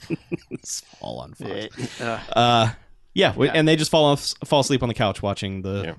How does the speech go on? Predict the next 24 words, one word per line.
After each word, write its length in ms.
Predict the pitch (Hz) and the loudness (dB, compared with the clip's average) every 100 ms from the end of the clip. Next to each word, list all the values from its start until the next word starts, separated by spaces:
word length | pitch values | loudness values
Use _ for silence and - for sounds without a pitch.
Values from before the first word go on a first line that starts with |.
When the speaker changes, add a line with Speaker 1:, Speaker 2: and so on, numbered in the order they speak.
| - | -6
Speaker 1:
Medusa 400 | 110 95 - 85 | -4 -4 -6 -2
show. 100 | 131 | 2
Speaker 3:
Well, 80 | 135 | 4
they, 180 | 151 135 | 6 4
they 200 | 151 147 | 4 2
had, 160 | 107 - _ _ | 0 -6 _ _
it 140 | 127 127 | 2 4
had, 200 | 120 92 _ _ - | 2 0 _ _ -4
the 80 | 120 | -4
T 280 | - - 196 | -2 2 4
V 140 | 175 | 2
keeps 240 | - 143 - | 0 -6 -4
changing 360 | - 127 117 92 | 2 4 4 2
channels 320 | 107 104 101 | 2 2 2
on 100 | 95 | 2
its 140 | 85 | 0
own, 260 | 95 98 90 | 0 0 0
and 100 | 95 | 0
it 40 | |
Speaker 1:
Mm-hmm. 60 | 95 | 2
Speaker 3:
had 80 | 92 | 0
switched 340 | - 110 - | 0 0 2
over 300 | 107 95 92 | 2 2 -2
to, 580 | - - 101 95 92 | -2 0 2 2 0